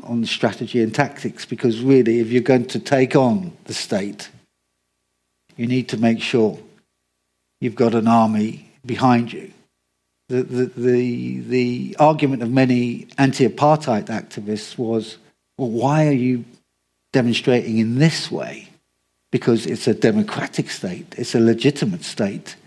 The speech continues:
it's not the state that we had to fight against.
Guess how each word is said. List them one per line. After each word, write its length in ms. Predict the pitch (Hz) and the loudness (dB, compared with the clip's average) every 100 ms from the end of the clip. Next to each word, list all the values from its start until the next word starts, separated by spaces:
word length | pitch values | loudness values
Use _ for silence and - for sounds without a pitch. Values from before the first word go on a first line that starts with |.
| _ - | _ -8
it's 280 | 127 - 143 | -6 -2 2
not 480 | 131 131 - - - _ _ _ _ _ - | 4 4 -2 -12 -14 _ _ _ _ _ -4
the 60 | |
state 460 | 120 - 135 127 - | -2 4 4 2 -4
that 160 | 117 113 | -10 -2
we 340 | 120 165 165 | 4 6 6
had 260 | - 117 - | 2 -4 -6
to 80 | 107 | -10
fight 340 | - 101 95 | -6 -6 -6
against. 580 | 95 90 73 69 - | -8 -8 -10 -16 -18